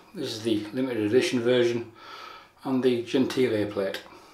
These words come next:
So the Piccolo for the first two passes, which was more than good enough, could have easily gone to work on that. There's the Piccolo just there, the open comb.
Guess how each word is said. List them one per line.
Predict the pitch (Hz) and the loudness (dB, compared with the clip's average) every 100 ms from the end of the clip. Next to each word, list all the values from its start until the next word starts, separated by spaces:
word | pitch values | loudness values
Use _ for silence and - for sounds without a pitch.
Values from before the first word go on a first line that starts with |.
| - - - - - | -20 -20 -20 -20 -18
So | - 110 | -6 -4
the | 107 | 0
Piccolo | 156 147 131 127 - | 2 4 6 4 0
for | - 110 | -2 -4
the | |
first | - 135 - - | 0 0 0 0
two | 117 | 2
passes, | 120 117 120 117 - - - - - - - - _ _ - | 2 2 -2 -8 -12 -18 -20 -20 -20 -20 -20 -20 _ _ -18
which | - 113 | -14 -10
was | 110 | 0
more | 127 120 | 2 2
than | 107 | 2
good | 113 | -2
enough, | 107 113 - - | 0 -2 -6 -12
could | - | -8
have | 107 | -2
easily | 117 110 107 | -2 0 -2
gone | 113 120 | -4 -2
to | |
work | 113 127 127 | 2 2 2
on | 117 | -2
that. | 123 - - - _ _ - | -2 -4 -6 -16 _ _ -8
There's | 127 107 | -6 -6
the | 110 - - _ _ - - - _ _ _ | -8 -10 -18 _ _ -20 -20 -20 _ _ _
Piccolo | 139 127 120 123 120 | -6 -2 2 2 2
just | 117 - | 0 2
there, | 135 117 | 2 4
the | 117 | 2
open | 131 131 | 2 0
comb. | - 135 135 | -2 0 0